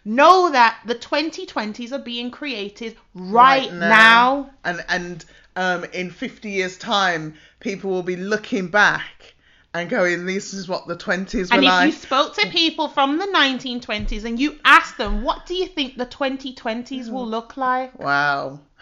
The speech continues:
Speaker 2: <laughs> What a conversation.
Speaker 1: Exactly. What do you think it's gonna look like in a hundred years?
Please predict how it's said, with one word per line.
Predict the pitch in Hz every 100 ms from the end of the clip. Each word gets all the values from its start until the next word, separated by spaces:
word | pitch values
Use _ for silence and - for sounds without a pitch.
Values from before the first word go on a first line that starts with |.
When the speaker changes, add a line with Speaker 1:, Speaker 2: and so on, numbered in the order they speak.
| -
Speaker 2:
<laughs> | - - -
What | 202 196
a |
conversation. | 196 180 175 175 175 240 220 247
Speaker 1:
Exactly. | 370 294 349 466 - 508 539 554 554 539 - _ _ _ _ _
What | 349 640 415
do |
you | 381 403 453
think | 453 339 330
it's | -
gonna | 330 311
look | 302 -
like | 262 247
in | 277
a | 269
hundred | 233 294 285 294 262
years? | 240 247 254 277 302